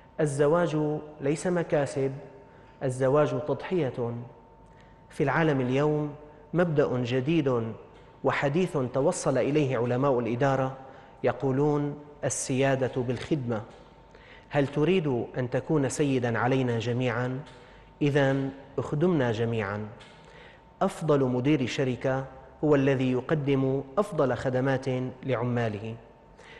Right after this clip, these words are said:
أفضل مدير مشفى هو الذي يقدم أفضل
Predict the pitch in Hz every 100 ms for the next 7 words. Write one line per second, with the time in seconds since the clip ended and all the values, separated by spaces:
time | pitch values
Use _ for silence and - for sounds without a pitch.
0 | - - 180 196 160 156 139 123 - 139
1 | 139 139 185 160 127 117 120 160 160 -
2 | 131 127 - - - - - 135 123 135
3 | 131 127 135 160 151 143 139 139 139 -
4 | - - - 196 156 139 127